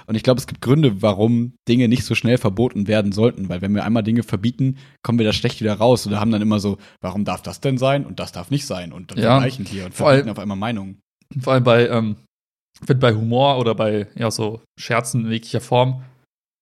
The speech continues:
Speaker 2: ist es ja auch so, jeder hat so seinen eigenen Schwellwert, ab wann du sagst, "Das finde ich jetzt lustig oder nicht." Bleiben wir mal bei dem Beispiel mit den Ziegenfickern. Mich hat's so gar nicht getriggert, ich fand's so
Speaker 1: Ja.
Speaker 2: null irgendwie lustig und es war halt
Speaker 1: Mhm.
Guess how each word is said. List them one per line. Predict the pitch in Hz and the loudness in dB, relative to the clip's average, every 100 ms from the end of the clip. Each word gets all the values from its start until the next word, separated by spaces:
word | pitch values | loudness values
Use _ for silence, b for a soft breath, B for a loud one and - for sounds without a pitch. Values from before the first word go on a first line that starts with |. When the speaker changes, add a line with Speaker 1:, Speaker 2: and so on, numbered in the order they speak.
| _ 127 | _ -6
Speaker 2:
ist | |
es | 127 127 | -4 0
ja | 120 | 0
auch | 117 | 0
so, | - 120 117 120 - | 0 0 0 -6 -6
jeder | 120 127 | 0 2
hat | 131 | 2
so | 131 | 0
seinen | 120 113 | -4 -2
eigenen | 104 127 120 | 0 0 -2
Schwellwert, | 107 - 120 131 131 113 120 | -4 -2 2 4 4 2 0
ab | - | -4
wann | 113 | -4
du | 107 | -2
sagst, | 113 - | -2 -4
"Das | - | -8
finde | 127 | -4
ich | 127 | -4
jetzt | 113 - | -4 -2
lustig | 127 127 113 | -2 -2 -4
oder | 120 | -2
nicht." | 117 - b b b | -4 -6 b b b
Bleiben | - 123 | 0 2
wir | 123 | 4
mal | |
bei | 117 | 4
dem | 113 | 4
Beispiel | 110 123 120 | 2 2 -2
mit | 117 | -6
den | 107 | -6
Ziegenfickern. | - 139 127 127 98 92 b _ _ _ - | -6 -6 -6 -6 -8 -8 b _ _ _ -10
Mich | 117 180 | -4 -2
hat's | 165 | -2
so | 117 | 0
gar | 110 123 | 2 4
nicht | 135 131 | 2 -2
getriggert, | - - 127 127 | -6 -2 0 0
ich | |
fand's | - 120 - | -4 -4 -4
so | |
Speaker 1:
Ja. | 110 113 120 | -2 2 4
Speaker 2:
null | 147 156 | 6 4
irgendwie | 135 127 | 2 0
lustig | 117 151 - 156 127 | 0 -2 -2 -4 -4
und | |
es | 113 | 0
war | 120 | 2
halt | |
Speaker 1:
Mhm. | 123 | 4